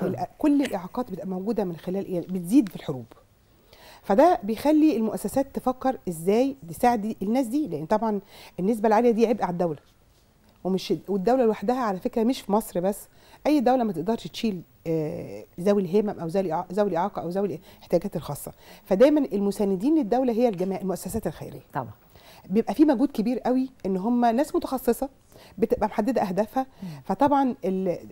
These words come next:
Speaker 1: ال-، مخلفات الحروب أو من، من نواتج الحروب في المجتمعات
Speaker 2: آه.
Speaker 1: هو
Speaker 2: آثار.
Speaker 1: الإصابات، إصابات حركية و-، و-، وبتر وع-، وحاجات كتيرة جدًا. حتى بما فيه استنشاق الغاز أو الكلام ده كله بيأثر على
Speaker 2: أيوة.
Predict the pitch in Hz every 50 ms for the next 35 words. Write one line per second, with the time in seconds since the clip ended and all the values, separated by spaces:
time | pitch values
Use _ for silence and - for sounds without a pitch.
0 | - - 185 185 180 175 170 156 147 _ _ _ _ - 214 208 196 196 175 175
1 | - - 202 196 202 - 330 330 320 - - 247 254 277 277 - - - - -
2 | 180 180 185 185 185 180 180 175 175 - - 185 180 180 175 175 170 170 170 -
3 | - - - 180 180 202 269 269 - 247 196 - - - 214 233 247 - - 220
4 | 185 180 - - 190 180 185 202 247 285 127 127 139 - - - - - - 320
5 | 359 330 - 254 254 285 254 294 277 - - 208 - 226 247 240 - - 190 190
6 | - - 240 233 226 214 208 208 208 196 190 185 175 - - - - - 185 185
7 | 185 185 185 185 180 180 180 180 180 180 180 180 180 180 190 190 185 185 180 175
8 | 175 175 170 170 - - - 196 175 226 240 - - - 240 233 220 214 202 202
9 | 208 202 165 175 180 - - 190 185 196 185 180 185 185 - - - 196 247 254
10 | - - - 285 269 226 226 240 208 254 269 254 - - - - - - - -
11 | 339 - - 277 220 254 - 294 311 277 254 - 226 214 - 285 277 - 247 202
12 | 226 254 - - - 202 - 240 247 240 - - 247 196 190 - - 285 294 -
13 | - 233 196 170 190 233 247 254 247 120